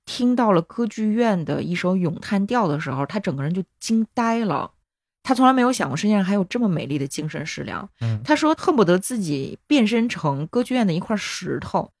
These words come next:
Speaker 1: 这样他就不会错过这个地方唱出来的每一个音节。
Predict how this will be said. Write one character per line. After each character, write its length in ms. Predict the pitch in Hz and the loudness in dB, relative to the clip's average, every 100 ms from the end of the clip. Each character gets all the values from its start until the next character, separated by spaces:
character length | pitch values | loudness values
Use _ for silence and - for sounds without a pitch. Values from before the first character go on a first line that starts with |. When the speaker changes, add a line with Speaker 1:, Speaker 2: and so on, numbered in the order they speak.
| _ - | _ -2
Speaker 1:
这 80 | 254 | 0
样 80 | |
他 80 | 240 | 2
就 80 | 254 | 0
不 100 | 208 | -2
会 100 | 190 220 | -2 -2
错 280 | - 269 202 | -2 0 0
过 280 | 175 160 | 0 -2
这 120 | 175 196 | 0 0
个 80 | |
地 240 | 202 208 185 | 0 0 -2
方 400 | - 175 175 196 | 0 -2 -2 -6
唱 300 | - - 226 | -4 0 0
出 120 | 180 170 | 2 0
来 140 | 143 | 0
的 80 | 151 | -2
每 160 | 151 | -4
一 120 | - 147 | -6 -4
个 140 | 170 | -2
音 280 | 135 139 139 | -2 -6 -10
节。 280 | 180 - | -10 -14